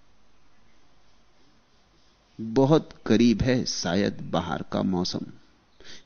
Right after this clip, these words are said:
कली कली मेरे दामन की मुस्कुराई है। और जानना तुम तभी कि तुम्हारे जीवन में धर्म का कुछ पदार्पण हो रहा है, जब कलियां खिलने लगे, जब फूल मुस्कुराने लगे,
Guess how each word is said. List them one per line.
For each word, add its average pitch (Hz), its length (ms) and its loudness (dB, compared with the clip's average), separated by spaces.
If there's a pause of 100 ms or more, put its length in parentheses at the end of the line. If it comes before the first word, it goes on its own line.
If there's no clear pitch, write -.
कली 151 260 8
कली 120 360 4
मेरे 104 300 2
दामन 95 420 -4
की - 160 -8
मुस्कुराई 90 640 -4
है। - 140 -14 (840)
और 139 160 6 (100)
जानना 208 500 8 (580)
तुम 151 140 6
तभी 143 320 6 (520)
कि 139 60 0
तुम्हारे 131 400 4
जीवन 135 300 6
में 117 200 4
धर्म 131 300 4
का 120 160 0
कुछ - 340 -4
पदार्पण 123 640 2
हो 113 220 2
रहा 80 140 0
है, - 140 -10 (720)
जब 123 200 0 (140)
कलियां 123 360 6
खिलने 120 360 2
लगे, - 280 -6 (1120)
जब 110 180 -2 (220)
फूल 139 260 6
मुस्कुराने 123 600 4
लगे, 78 320 -6